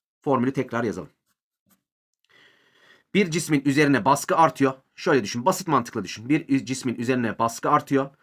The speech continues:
Ne yapacaktır? Kütle sabit. Hacim küçülecek mi? Tabii katılar sıkışmaz ama varsayalım ki sıkıştığını düşünelim. Ne yapıyoruz? Üzerine baskı artıyor, değil mi? Basıncımız bu. O zaman hacim küçüleceğinden ne yapacak? Payda küçüldü, değer büyüyecektir. Yani basınç artarsa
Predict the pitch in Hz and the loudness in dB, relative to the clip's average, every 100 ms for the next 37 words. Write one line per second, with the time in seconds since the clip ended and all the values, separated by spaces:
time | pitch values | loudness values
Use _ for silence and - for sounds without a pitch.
0 | _ - 151 151 135 - 135 - - 127 | _ -2 0 2 0 -2 -6 -8 -6 -4
1 | 151 143 156 - _ _ _ _ - 110 | 0 0 -2 -8 _ _ _ _ -8 -4
2 | 127 127 - 117 117 170 101 - _ _ | -4 -6 -8 -4 -2 -2 -6 -8 _ _
3 | _ _ 123 117 127 127 127 - - 139 | _ _ -4 -4 -2 0 -2 -6 -4 -2
4 | 147 135 151 147 - 127 143 165 147 - | -2 0 2 2 0 -2 -2 -6 -14 -12
5 | - 135 131 - 101 147 - _ _ _ | -6 -4 -4 -6 -8 -8 -10 _ _ _
6 | 160 165 160 131 147 - 139 131 135 147 | 0 0 2 0 -2 -6 -2 0 2 2
7 | 139 - - 143 139 107 90 185 107 - | 0 -2 2 2 2 -4 -4 -2 -2 -6
8 | _ - 135 120 123 143 104 - _ _ | _ -4 -4 -2 -2 -2 -4 -10 _ _
9 | _ _ 120 123 139 135 117 117 135 - | _ _ -4 0 0 0 -2 0 -2 -4
10 | 139 135 139 127 131 151 _ _ _ 139 | -2 2 2 2 0 -2 _ _ _ 0
11 | 135 139 143 - 127 143 143 - 135 143 | 2 0 -4 0 0 2 -2 -6 0 0
12 | 151 _ _ - 120 120 98 92 90 - | 0 _ _ -4 -2 -2 -2 -8 -10 -16
13 | - _ _ 107 110 107 135 160 151 143 | -20 _ _ -6 -4 -2 -2 -2 0 0
14 | 143 156 - 151 151 | 2 -2 0 -4 -4